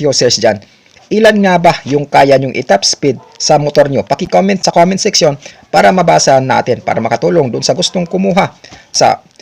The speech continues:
Rossi Flash one fifty X. At ano nga ba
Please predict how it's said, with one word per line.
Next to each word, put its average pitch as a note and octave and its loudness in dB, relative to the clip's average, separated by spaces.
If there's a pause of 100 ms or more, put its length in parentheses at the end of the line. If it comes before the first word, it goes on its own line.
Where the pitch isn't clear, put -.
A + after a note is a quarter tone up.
(140)
Rossi E3+ 0 (400)
Flash C#3 0
one A#2+ 0 (160)
fifty G#2+ -4
X. - 0
At D#3+ 0
ano G#3 -2
nga G#3 2
ba F3 2